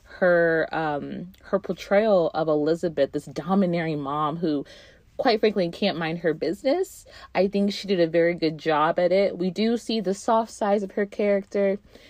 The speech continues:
but we also see the intrusive sides of her character. Though she's trying to do it for the betterment of her daughter and her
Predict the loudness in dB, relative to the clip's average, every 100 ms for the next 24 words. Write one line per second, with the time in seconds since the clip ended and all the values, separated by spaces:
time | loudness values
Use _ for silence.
0 | _ -2 2 4 2 0 0 -4 -4 -6
1 | -6 -4 -6 -6 -6 -8 -12 -4 -4 -2
2 | -2 -4 -2 0 2 2 -2 0 -4 0
3 | 2 2 0 0 0 0 -4 _ _ _
4 | _ 2 2 0 -8 -4 -2 0 0 -4
5 | -6 -8 -6 -2 -4 -4 -4 -2 -2 -4
6 | -2 -2 2 2 2 0 -6 -2 -4 -4
7 | -4 -2 0 -2 -2 -4 -2 -2 -2 -4
8 | -4 -6 -6 -6 -4 -4 -6